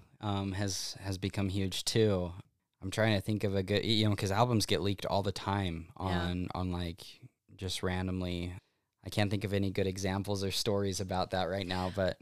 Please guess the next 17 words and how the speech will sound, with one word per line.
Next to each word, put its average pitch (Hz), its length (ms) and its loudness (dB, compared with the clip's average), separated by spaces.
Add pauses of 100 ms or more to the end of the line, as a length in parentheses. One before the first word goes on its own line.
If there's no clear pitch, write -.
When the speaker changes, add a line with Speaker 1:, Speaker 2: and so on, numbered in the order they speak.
Speaker 2:
I 233 140 6
remember, 233 420 2
well, 254 240 6
it's - 280 0
kind 311 160 0
of 285 80 0
funny 285 200 0
because 220 540 -2
some 247 340 -2
people, 220 520 0
like, 214 260 2
it's - 160 -2
not 285 140 4
necessarily 220 580 0
they 190 160 -4
get 180 200 -6
leaked, 175 440 -6